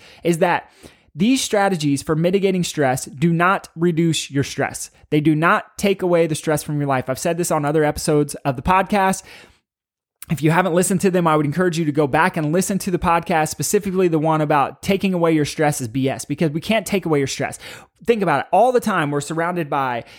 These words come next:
E M Fs. We're surrounded by five G. We're surrounded by pollution from the air and the cars that are driving. We're surrounded by bad food. We're surrounded by toxic people. We have blue light in front of us all day long on our computer and cell phones, et cetera. Like, and, uh, many, many, many, many, many more stresses.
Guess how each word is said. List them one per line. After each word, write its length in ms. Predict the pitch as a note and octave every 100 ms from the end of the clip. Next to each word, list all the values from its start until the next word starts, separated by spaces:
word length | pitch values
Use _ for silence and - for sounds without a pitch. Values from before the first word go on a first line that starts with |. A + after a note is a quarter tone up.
| - _
E 140 | G#3+
M 120 | A3 F3
Fs. 300 | A#2+ - - -
We're 100 | D#3+
surrounded 440 | F3 F3 F#3 G#3 A3
by 120 | G3+
five 360 | G3 D#3+ C#3+ B2+
G. 260 | B2 A2 - _
We're 120 | E3
surrounded 480 | F3 E3+ F3+ G#3+ A#3
by 200 | G3+ G3+
pollution 440 | G3 F#3+ G#3+ G#3+ G3+
from 180 | G3+
the 160 | G3 E3
air 340 | F3 F3 F3 -
and 120 | E3+ D#3+
the 80 | D3 _
cars 340 | - F3+ F3+
that 120 | E3 C#3+
are 40 |
driving. 420 | B2+ B2+ A#2 B2
We're 100 | D3+
surrounded 460 | E3 E3+ F#3+ A3+ G3+
by 160 | G3+
bad 420 | E3+ C3 D#3+ F3 D3+
food. 320 | E3+ D3 C3
We're 120 | D#3+
surrounded 420 | E3+ F3 F#3+ A3+
by 140 | G3 E3
toxic 500 | - F3 F#3+ F#3 -
people. 340 | F#3+ D#3 C3+
We 100 | D#3
have 360 | F#3 F#3 C#3+ B2+
blue 240 | E3+ C4
light 200 | A#3 G3+
in 80 | E3+
front 180 | F#3 F3+
of 100 | E3+
us 100 | D#3+
all 300 | - E3+ G#3
day 180 | F#3+ F#3
long 280 | E3 E3 D3+
on 80 |
our 40 | C#3
computer 400 | C3+ - G3+ F3
and 120 | D3
cell 200 | - E3+
phones, 280 | E3 D#3 C#3
et 100 | C3+
cetera. 360 | F#3 D#3+ C3 - - - -
Like, 180 | F#3 F#3
and, 380 | G3+ F#3 F#3 F#3+
uh, 80 | -
many, 300 | F#3+ A3+ A#3+
many, 200 | G#3+ G3+
many, 200 | G3 F#3+
many, 180 | F3+ E3+
many 340 | E3 G#3 A3
more 240 | G3 E3 D3
stresses. 500 | - D#3 C#3 -